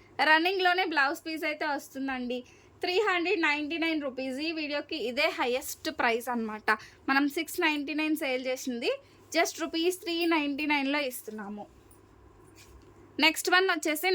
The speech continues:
నైంటీ నైన్ రూపీస్‌లో మంచి బ్లాక్ కలర్. So ఈ విధంగా వస్తుంది. without blouse, ఫైవ్ మీటర్ మాత్రమే, నైంటీ నైన్ రూపీస్ అండి. కస్టమైజేషన్స్‌కి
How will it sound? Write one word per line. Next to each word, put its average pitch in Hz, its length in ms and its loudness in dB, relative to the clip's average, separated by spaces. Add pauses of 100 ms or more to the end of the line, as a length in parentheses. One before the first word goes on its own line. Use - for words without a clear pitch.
నైంటీ 302 340 0
నైన్ 311 240 4
రూపీస్‌లో 269 500 -2 (140)
మంచి 269 340 -6 (100)
బ్లాక్ 240 380 0
కలర్. 233 240 -2 (800)
So 349 80 6 (160)
ఈ 359 40 2 (120)
విధంగా 320 380 4
వస్తుంది. 311 340 0 (120)
without 320 400 6
blouse, 277 300 2 (120)
ఫైవ్ 285 260 4
మీటర్ 294 220 -4 (100)
మాత్రమే, 269 440 0 (480)
నైంటీ 330 360 2 (120)
నైన్ 294 280 2
రూపీస్ 294 400 -4
అండి. 233 180 -2 (100)
కస్టమైజేషన్స్‌కి 302 920 -2